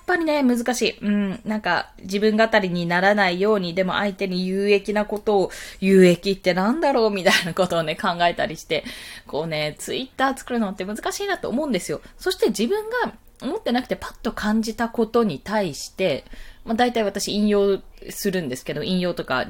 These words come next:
でもリプ、リプもあるけど大体引用するんですよ。で、引用する、したら、なんか、それで響く方、あの、むしろそっからの方が広がっていった。そっちの方が良いっていうパターンも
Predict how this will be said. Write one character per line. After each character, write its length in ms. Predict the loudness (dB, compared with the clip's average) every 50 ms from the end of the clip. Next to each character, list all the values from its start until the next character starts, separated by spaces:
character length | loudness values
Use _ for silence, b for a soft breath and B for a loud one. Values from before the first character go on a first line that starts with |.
| -8 -14 -14 -10
で 80 | -8 -8
も 100 | -6 -6
リ 140 | -6 -6 -6
プ、 200 | -6 -6 -4 -2
リ 120 | -2 -2
プ 120 | -2 -4 -4
も 100 | -2 -2
あ 40 | -2
る 60 | -4
け 100 | -6 -6
ど 60 | -4
大 140 | -4 -4 -2
体 160 | -4 -4 -2
引 140 | -2 0 0
用 140 | 0 -2 -2
す 120 | -4 -4
る 120 | -4 -4 -4
ん 40 | -6
で 80 | -8
す 120 | -8 -8 -8
よ。 80 | -8 B B B B B -12
で、 160 | -12 -10 -8
引 140 | -6 -6 -6
用 180 | -4 -4 -4
す 160 | -2 0 0 0
る、 220 | 0 0 -4 -6 -10
し 140 | -10 -10 -6 -2
た 140 | -2 0 0
ら、 220 | 0 0 0 0
な 100 | 0 -2
ん 60 | -2 -2
か、 220 | -2 -4 -4 -6 -10 -20 -20 _ -20 -20 -20 -20 _ -20 -20 -20 -20 -18
そ 220 | -12 -4 -2 0 2
れ 160 | 2 2 2
で 340 | 2 2 2 2 2 b b b b b -20 -8
響 300 | -4 0 2 4 4 2
く 120 | 0 -4
方、 420 | -4 -4 -2 0 0 0 0 0 -2 -4
あ 100 | -4 -4
の、 180 | -4 -6 -4
む 120 | -2 -2 -2
し 120 | 0 -2
ろ 60 | -2
そ 140 | -2 -2 -2
っ 100 | 0 2
か 120 | 2 4
ら 60 | 4 4
の 100 | 2 0
方 100 | 0 0
が 80 | 0
広 300 | 0 0 0 0 0 0
が 80 | 0 0
っ 120 | -2 -2
て 80 | -4 -6
い 60 | -6
っ 40 | -6 -6
た。 180 | -8 -8 -6
そ 160 | -4 -4 -4
っ 80 | -4 -4
ち 80 | -4 -6
の 80 | -4
方 140 | -2 0 2
が 100 | 2 2
良 220 | 2 2 2 2
い 60 | 2 0
っ 20 |
て 160 | -2 -2 -2
い 40 | 0
う 60 | 0
パ 200 | -2 -2 -4 -2
タ 160 | 0 0 2
ー 20 | 2
ン 80 | 2
も 160 | 2 0 B